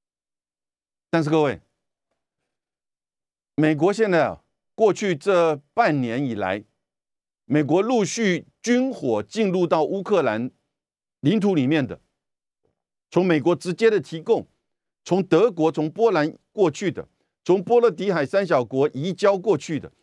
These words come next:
加起来已经超过二十三亿美金。二十三亿美金。美国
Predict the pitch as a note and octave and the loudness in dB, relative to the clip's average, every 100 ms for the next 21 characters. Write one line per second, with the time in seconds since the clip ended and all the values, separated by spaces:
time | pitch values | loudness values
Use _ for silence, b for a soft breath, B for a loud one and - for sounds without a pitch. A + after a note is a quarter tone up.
0 | _ _ _ E3+ F3+ - B2+ A#2 B2 C3 | _ _ _ 0 0 0 -2 -2 -2 -6
1 | C#3 C3+ C3+ - D#3 C3+ - A#2 - D3 | -4 -2 -2 0 0 0 -4 -14 -4 -2
2 | B2+ C3+ - C3 F#2+ - F2+ D#2+ - A#2 | -2 -4 -8 -8 -8 -12 -12 -14 -6 -6
3 | - _ _ _ _ _ _ _ - G#3 | -6 _ _ _ _ _ _ _ -2 0
4 | C#3+ C#3 F3+ F#3 B2 G2+ C#3 - _ _ | 0 -2 0 0 -2 -6 -12 -14 _ _
5 | _ _ _ _ _ _ _ - E3+ F3+ | _ _ _ _ _ _ _ -2 2 4
6 | A#3+ | 2